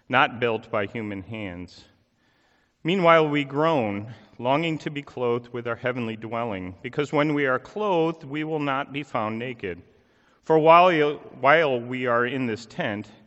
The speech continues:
we groan and are burdened, because we do not wish to be unclothed,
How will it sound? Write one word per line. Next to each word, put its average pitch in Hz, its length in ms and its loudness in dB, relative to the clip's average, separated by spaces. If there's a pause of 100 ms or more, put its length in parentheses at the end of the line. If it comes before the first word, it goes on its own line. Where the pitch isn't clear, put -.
(160)
we 131 140 -6
groan 131 580 -4 (160)
and 117 100 -6
are 113 120 0
burdened, 117 600 -2 (560)
because 139 260 -2
we 143 120 -4
do 135 100 -6
not 131 300 -2
wish 143 300 -6
to 147 100 -10
be 120 160 -8
unclothed, 107 760 -4